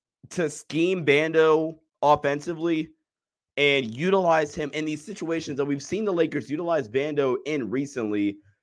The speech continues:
and that is as a, as a, as a ball screener, as an off-ball screener, as a short roll guy, as a, as a, um, as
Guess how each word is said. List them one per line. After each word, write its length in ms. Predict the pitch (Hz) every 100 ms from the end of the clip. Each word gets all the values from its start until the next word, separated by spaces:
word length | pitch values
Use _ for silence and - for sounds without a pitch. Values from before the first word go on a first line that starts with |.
| -
and 140 | 143 151
that 220 | 156 -
is 500 | 151 156 143 117 113 123
as 320 | 131 127 123
a, 400 | 123 120 113 110 _ -
as 140 | 123 110
a, 200 | 104 101
as 140 | 104 98
a 60 |
ball 340 | 90 139 143 147
screener, 300 | - 147 139
as 160 | 113
an 60 | 85 -
off-ball 440 | 139 - - 139
screener, 360 | 135 139 139 127
as 120 | 117
a 80 | 82
short 380 | - 147 143 113
roll 260 | 131 139
guy, 440 | 123 127 131 131 123 _ -
as 260 | 123 123 117
a, 380 | 123 117 110 101 _ _ -
as 320 | 117 110 101
a, 180 | 110 107
um, 540 | 104 104 95 90 82 - _ _ _ _ _ _ _ _ _ - _ -
as 280 | 135 135